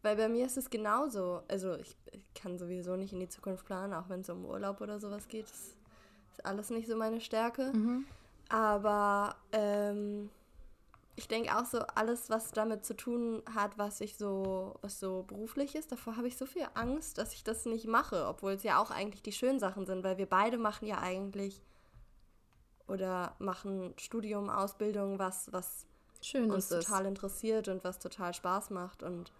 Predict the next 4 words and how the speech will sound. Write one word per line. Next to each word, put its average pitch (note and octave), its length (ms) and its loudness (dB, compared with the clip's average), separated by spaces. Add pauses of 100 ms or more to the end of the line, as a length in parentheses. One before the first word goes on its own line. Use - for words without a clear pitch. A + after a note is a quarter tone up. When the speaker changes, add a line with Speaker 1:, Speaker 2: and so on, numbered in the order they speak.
(200)
Speaker 2:
Ja. A3 260 0 (600)
Speaker 1:
warum, G3+ 760 -2 (1600)
warum G3 540 0
macht G3 280 -4